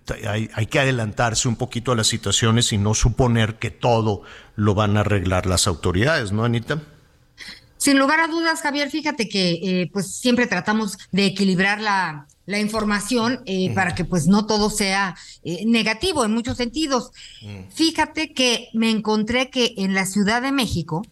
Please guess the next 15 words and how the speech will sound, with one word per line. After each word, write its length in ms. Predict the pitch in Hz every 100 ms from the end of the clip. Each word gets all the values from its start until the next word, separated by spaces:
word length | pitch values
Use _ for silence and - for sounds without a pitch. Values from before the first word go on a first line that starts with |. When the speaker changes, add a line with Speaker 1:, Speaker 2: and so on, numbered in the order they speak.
| _ -
Speaker 1:
Ajá. 260 | - - 175
Speaker 2:
van 260 | 220 247
a 140 | 254 240
inaugurar 500 | 226 214 214 226 240
un 120 | 247
festival 420 | 240 240 226 233
que 80 | 240
se 140 | 233
llama 220 | 208 233
de 120 | 226 208
Juegos 360 | 247 233 240
Tradicionales. 960 | - 233 226 233 247 262 269 226 - - - -
¿De 220 | 202 220
qué 200 | 269 311
habla? 460 | 277 214 202 240